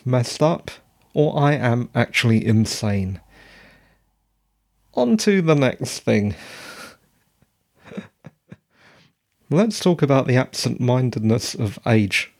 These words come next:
I hope that's what it is. Do you remember how I misremembered meeting Alan Moore last week? By misremembered, I mean I actually never met him.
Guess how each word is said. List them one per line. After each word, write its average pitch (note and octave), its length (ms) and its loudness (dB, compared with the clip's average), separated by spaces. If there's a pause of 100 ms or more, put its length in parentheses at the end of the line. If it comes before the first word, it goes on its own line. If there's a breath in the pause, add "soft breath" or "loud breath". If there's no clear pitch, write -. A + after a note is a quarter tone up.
(120)
I F2+ 180 -6
hope - 360 -4
that's - 340 -2
what A2 120 2
it A2 140 2
is. A2+ 480 -2
Do E3+ 80 -2
you G3+ 140 2
remember D#3 540 2 (300 loud breath)
how C3 440 -2 (560)
I A#2+ 840 -2
misremembered E3 1400 0 (640)
meeting C#3 720 2 (140)
Alan B2+ 420 2
Moore D#3 460 0
last D3+ 320 -2
week? F#3+ 460 0 (1500)
By C#3 240 0
misremembered, C#3 880 2
I C3+ 280 2
mean C3 420 4
I A#2 240 0
actually A#2 440 0
never G#2 260 4
met A#2 280 -2
him. G2 260 -4